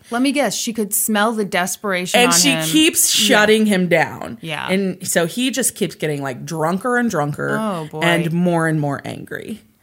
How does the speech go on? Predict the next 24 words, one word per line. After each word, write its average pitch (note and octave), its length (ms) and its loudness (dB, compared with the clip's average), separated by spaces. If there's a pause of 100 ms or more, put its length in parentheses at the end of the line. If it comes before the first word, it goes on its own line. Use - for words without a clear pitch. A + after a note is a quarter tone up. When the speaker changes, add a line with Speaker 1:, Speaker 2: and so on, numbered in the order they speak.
Speaker 1:
Oh, F4 320 -10
good. D#3+ 380 -10 (160)
Speaker 2:
Um, D#3 300 2
by E3 200 2
the F3+ 120 0
time C4 400 0
that D4+ 160 -2
they D#3+ 320 2
left D#3 540 0
the D3+ 80 -2
party C3+ 540 -4 (220)
or D3 220 0
got C#3+ 340 0
kicked D3+ 320 -2
out D3 220 2
of - 100 -8
the D#3 100 -2
party - 380 -6
is - 220 -2
more F3 80 0
Speaker 1:
Uh-huh. E3 160 -2
Speaker 2:
likely, E3 480 -6 (340)
it F#3+ 180 0
was D#3+ 460 -2